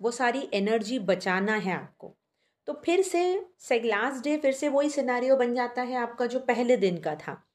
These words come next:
कि फिर आपके पास फर्स्ट हाफ है और आपको सेकंड हाफ में ट्रैवल करना है।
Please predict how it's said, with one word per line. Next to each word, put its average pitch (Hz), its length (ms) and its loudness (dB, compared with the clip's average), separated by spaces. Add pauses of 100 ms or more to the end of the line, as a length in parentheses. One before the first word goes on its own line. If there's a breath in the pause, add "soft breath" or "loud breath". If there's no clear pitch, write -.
(480)
कि 233 80 -8
फिर 254 240 4
आपके 208 280 0
पास 277 300 0
फर्स्ट 226 460 -2
हाफ 254 260 0
है 269 80 2
और 254 140 2
आपको 226 220 -2
सेकंड 185 340 -4
हाफ 196 200 -2
में 202 80 0
ट्रैवल 196 260 0
करना 196 260 -4
है। 196 220 -6